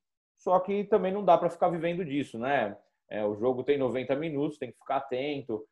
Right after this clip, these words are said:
não pode por mais que o gol tenha sido anulado, e aí você vai ver que talvez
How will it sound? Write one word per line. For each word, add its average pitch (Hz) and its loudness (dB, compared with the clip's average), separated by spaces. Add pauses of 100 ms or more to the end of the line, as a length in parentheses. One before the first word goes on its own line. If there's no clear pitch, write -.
(140)
não 127 -6
pode 123 2 (200)
por - -4
mais 147 2
que 147 2
o 123 2
gol 131 4
tenha 127 -2
sido 120 -2
anulado, 120 4 (500)
e 113 2
aí 120 6
você 117 -2
vai 120 4
ver 131 2
que 131 -10
talvez 120 2